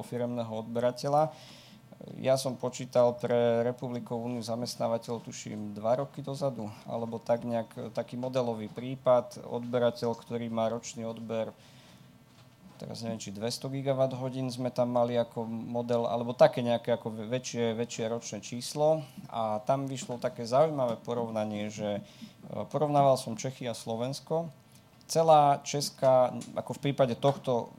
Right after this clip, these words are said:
istého ročného odberu s takou istou rezervovanou kapacitou a skrátka so všetkými tými parametrami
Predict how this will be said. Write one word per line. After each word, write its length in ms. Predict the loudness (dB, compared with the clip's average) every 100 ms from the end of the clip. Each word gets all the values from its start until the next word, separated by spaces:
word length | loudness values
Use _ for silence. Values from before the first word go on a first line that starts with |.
| -10
istého 380 | -8 -2 -2
ročného 480 | 0 -2 -2 -4 -4
odberu 560 | -2 -4 -2 -2 -2 -4
s 80 | -2
takou 240 | -2 -2 -6
istou 240 | -6 -4
rezervovanou 560 | -2 -2 -2 2 2 2
kapacitou 600 | 0 2 2 0 -2 0
a 20 |
skrátka 300 | 0 0 -2
so 160 | -4 -4
všetkými 400 | -4 -4 -4 -6
tými 200 | -4 -6
parametrami 800 | 4 6 6 4 0 -2 -2 -8